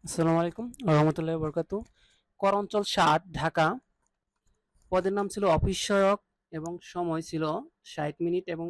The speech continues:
পূর্ণমান ছিল চল্লিশ। পরীক্ষার তারিখটা ছিল পনেরো নয় দুই হাজার তেইশ,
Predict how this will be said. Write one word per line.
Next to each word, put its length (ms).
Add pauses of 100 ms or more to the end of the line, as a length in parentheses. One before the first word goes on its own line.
পূর্ণমান 380
ছিল 100 (140)
চল্লিশ। 380 (960)
পরীক্ষার 340
তারিখটা 340
ছিল 120 (920)
পনেরো 340 (140)
নয় 200 (120)
দুই 180
হাজার 180 (140)
তেইশ, 240